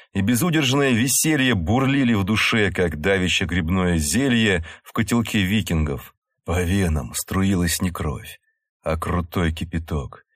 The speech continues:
Часто ухало сердце, и тугой пульсирующий ток гулко отдавался в ушах.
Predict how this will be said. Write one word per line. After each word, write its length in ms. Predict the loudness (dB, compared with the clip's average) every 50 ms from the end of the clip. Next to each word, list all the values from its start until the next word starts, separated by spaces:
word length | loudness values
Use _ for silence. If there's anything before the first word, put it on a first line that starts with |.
| _ _ _ _ _ _ _ _
Часто 500 | -8 -4 -2 0 0 0 -2 -2 -2 -2
ухало 400 | 0 0 0 -2 -2 -2 0 0
сердце, 760 | 0 0 0 0 0 0 0 -2 -2 0 0 0 -2 -4 -8 -14 -14 _
и 120 | -4 -4 -2
тугой 500 | -2 -2 -2 0 0 0 2 2 2 0
пульсирующий 840 | 0 0 0 0 0 0 0 2 2 2 2 2 2 0 0 0 -2
ток 420 | -4 -4 -2 -2 0 0 -2 -2
гулко 480 | -2 0 2 2 2 2 0 0 0 0
отдавался 640 | 0 0 0 2 2 4 2 2 2 0 -2 -2 -4
в 80 | -4 -4
ушах. 600 | -4 -4 -4 -4 -4 -6 -8 -10 -12 -16 -20